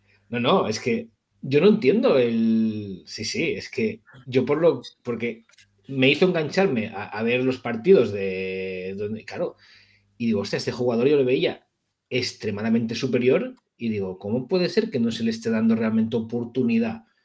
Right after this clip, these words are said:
en un equipo en el que no hay rebote?". En el que no hay, digo, "Ostras", digo, "es un jugador que rebotea, tira". Ostras,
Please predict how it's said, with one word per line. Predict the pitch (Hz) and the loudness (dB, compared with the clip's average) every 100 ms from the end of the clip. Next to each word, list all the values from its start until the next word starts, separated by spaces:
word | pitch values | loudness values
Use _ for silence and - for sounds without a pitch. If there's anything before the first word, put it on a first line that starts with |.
| _ _ | _ _
en | 120 | -2
un | 139 | 0
equipo | 135 120 | 0 0
en | 117 | 0
el | 113 | 0
que | |
no | 101 | -4
hay | 107 | -4
rebote?". | 101 120 143 160 - _ _ _ _ _ - | 0 2 2 2 -2 _ _ _ _ _ -10
En | 117 113 | -2 -2
el | 104 | 0
que | 107 | -2
no | 110 | 0
hay, | |
digo, | 107 113 | 0 -2
"Ostras", | 113 131 | 0 0
digo, | 104 | 0
"es | 131 | -2
un | |
jugador | 127 135 170 | 0 2 2
que | 175 156 - - | 2 -4 -6 -10
rebotea, | 113 117 113 127 90 - _ _ | -2 0 2 2 0 -6 _ _
tira". | - 143 113 - - _ 80 76 - - | -2 0 0 -6 -20 _ -10 -10 -10 -10
Ostras, | 127 135 208 120 | -4 0 2 0